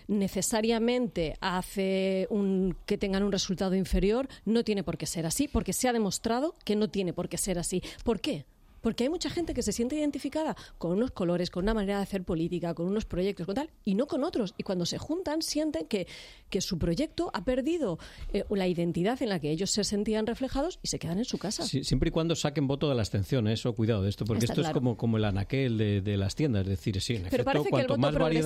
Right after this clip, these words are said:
Speaker 1: progresista está, está bastante activado,
Speaker 2: Sí, cuanto,
Speaker 1: parece.
Speaker 2: sí, bueno, sí, pero, en fin, lo que cuesta creer es que dentro ya de la segunda marca de esa izquierda teórica de la que hablamos, que sí que puede haber una marca más transversal, que atraiga un electorado más joven, que se,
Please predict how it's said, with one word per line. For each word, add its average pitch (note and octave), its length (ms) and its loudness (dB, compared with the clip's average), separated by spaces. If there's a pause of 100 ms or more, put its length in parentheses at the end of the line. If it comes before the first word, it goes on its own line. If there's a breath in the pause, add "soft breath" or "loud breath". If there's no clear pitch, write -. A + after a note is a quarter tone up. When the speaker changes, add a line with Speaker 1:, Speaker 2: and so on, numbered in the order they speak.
(160)
Speaker 1:
progresista C4 80 -2
está, A3+ 260 0
está B3 200 -2
bastante F#3 320 0
activado, E3+ 200 -2
Speaker 2:
Sí, F3 140 4
cuanto, B2 160 0
Speaker 1:
parece. E3 160 0
Speaker 2:
sí, F3 80 2
bueno, D#3 260 2
sí, C#3 200 0
pero, F#2 320 -2
en F#2 280 0
fin, A2 300 0
lo G#2 140 0
que G#2+ 100 0
cuesta B2+ 300 0
creer D3 240 0
es D#3+ 260 -2
que C3+ 160 0
dentro C#3 320 2
ya C#3+ 200 2
de B2+ 60 2
la G#2+ 120 2
segunda A#2+ 400 2
marca C3 380 2
de B2+ 100 2
esa B2 340 0
izquierda A#2+ 400 -2
teórica B2+ 440 0
de B2+ 120 0
la A#2+ 220 2
que B2 200 0
hablamos, C3+ 460 0
que - 140 -6
sí A2 160 -4
que A2 120 -2
puede G2+ 200 2
haber G2+ 260 4
una G2+ 300 0
marca G2+ 340 0
más G#2+ 240 2
transversal, G#2+ 440 -2 (180)
que G#2 120 -4
atraiga G#2 380 -2
un G#2+ 160 2
electorado G#2 540 0
más G2+ 160 -4
joven, D3+ 440 0
que G2+ 100 -6
se, G2+ 140 -6